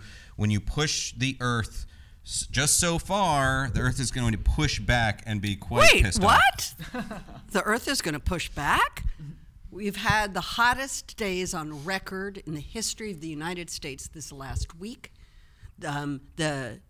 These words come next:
Speaker 2: uh, state of Pennsylvania had a month's amount of rain in an hour. People are dying all over the country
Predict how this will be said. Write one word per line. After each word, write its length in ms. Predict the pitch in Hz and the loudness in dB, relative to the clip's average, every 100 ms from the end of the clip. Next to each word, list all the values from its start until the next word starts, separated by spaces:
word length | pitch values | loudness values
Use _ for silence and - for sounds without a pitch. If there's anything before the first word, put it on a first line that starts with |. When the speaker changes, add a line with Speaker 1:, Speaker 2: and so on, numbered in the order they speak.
| - 151 | -8 -4
Speaker 2:
uh, 300 | 143 139 - | -2 -2 -2
state 440 | - - 202 208 | -2 0 -2 -2
of 100 | 190 | -8
Pennsylvania 840 | - 190 190 143 185 196 202 208 214 - - - | -8 -8 -8 -6 -4 -2 -4 -8 -14 -20 -20 -8
had 200 | 175 156 | -6 -4
a 120 | 151 | -4
month's 760 | 151 165 185 240 - - - - | -4 0 0 -2 -4 -8 -8 -10
amount 440 | 160 165 170 165 165 | -6 -4 -4 -6 -10
of 160 | 147 | -8
rain 320 | 165 165 156 - | -6 -4 -6 -8
in 120 | 147 | -10
an 120 | 139 131 | -10 -10
hour. 420 | 123 131 113 - - - | -10 -10 -12 -16 -20 -6
People 320 | - 202 160 151 | -4 -2 -4 -6
are 60 | |
dying 800 | 139 117 170 156 165 139 127 131 - - - - | -10 -10 -8 -4 -4 -4 -8 -14 -18 -20 -14 0
all 440 | 202 196 202 - - | 2 4 2 -2 -6
over 240 | 170 151 | -6 -6
the 120 | 147 143 | -10 -16
country 600 | - 156 139 - - | -10 -8 -8 -12 -14